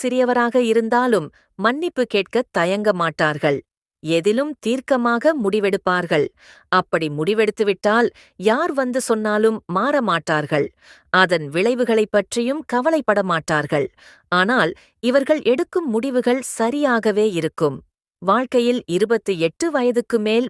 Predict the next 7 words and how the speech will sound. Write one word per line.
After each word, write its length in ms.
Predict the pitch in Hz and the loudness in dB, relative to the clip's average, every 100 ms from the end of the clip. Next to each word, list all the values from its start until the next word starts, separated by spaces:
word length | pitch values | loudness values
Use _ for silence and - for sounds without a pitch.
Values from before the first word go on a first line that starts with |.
| _ | _
படிப்படியாக 840 | 180 180 311 269 247 240 220 254 277 | -4 -4 -4 -2 0 0 2 2 0
முன்னுக்கு 460 | 202 220 233 202 | 0 -2 -2 -2
வருவார்கள். 640 | 165 156 151 147 156 143 - _ - - - | 0 0 -2 -2 -2 -4 -6 _ -20 -20 -4
இவர்களின் 560 | 180 170 165 165 165 | 0 0 0 0 -2
மத்திய 520 | 151 180 214 262 330 277 | -2 -2 -2 -4 -2 2
வயதுக்கு 480 | 220 208 202 190 | 2 2 -2 -2
மேல், 280 | 180 185 156 | 0 2 0